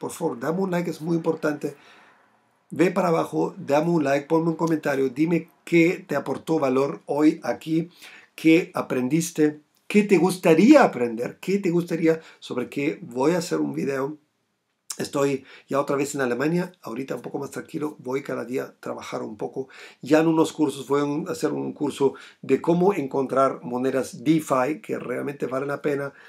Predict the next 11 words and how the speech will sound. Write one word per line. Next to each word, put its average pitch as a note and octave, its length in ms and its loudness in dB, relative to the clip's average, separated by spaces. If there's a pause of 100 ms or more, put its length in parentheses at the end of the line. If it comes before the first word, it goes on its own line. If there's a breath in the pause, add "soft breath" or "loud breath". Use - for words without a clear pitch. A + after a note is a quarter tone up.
(120)
cómo D3+ 240 4
comprarlos. C3+ 720 2 (320 soft breath)
Em, A#2+ 500 -10
también C3+ 300 -6
voy C#3 80 -2
a C#3 40 -4
hacer C3+ 180 -6
un C3 80 -6
curso C#3+ 520 -4 (200)
para C3 200 -2
gente C3+ 460 -2